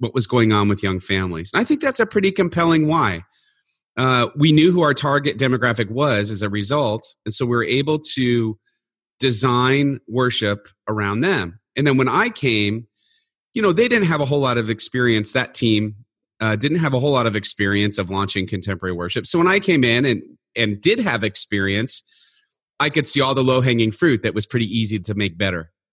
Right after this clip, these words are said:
And we were able to get into it. But if we didn't know our why, we probably would have been all over the place with the what. But we were pretty laser focused. We knew exactly who our,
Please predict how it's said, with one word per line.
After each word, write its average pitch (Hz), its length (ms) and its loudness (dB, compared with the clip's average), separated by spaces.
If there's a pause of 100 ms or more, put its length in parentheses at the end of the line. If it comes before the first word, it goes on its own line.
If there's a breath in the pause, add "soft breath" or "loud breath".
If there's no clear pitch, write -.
(580)
And 110 520 2
we 117 120 0
were 107 100 0
able 107 260 -2
to 110 120 -6
get 101 140 -2
into 107 240 -2
it. 95 120 -2
But 123 220 0 (260)
if 131 200 -2
we 151 120 4
didn't 185 260 2
know 151 200 2
our 139 140 2
why, 107 600 -2 (420)
we 123 140 0
probably 143 540 0
would 120 160 2
have 113 80 2
been 110 120 0
all 107 200 2
over 104 220 0
the 95 120 -2
place 90 360 -4
with 87 160 -10
the 85 80 -8
what. 87 300 -8 (160)
But - 160 -6
we 139 120 2
were 147 60 2
pretty 165 280 0
laser 127 440 4
focused. 110 640 -2
We 120 120 0
knew 120 140 4
exactly 107 540 0
who 107 140 2
our, 95 260 2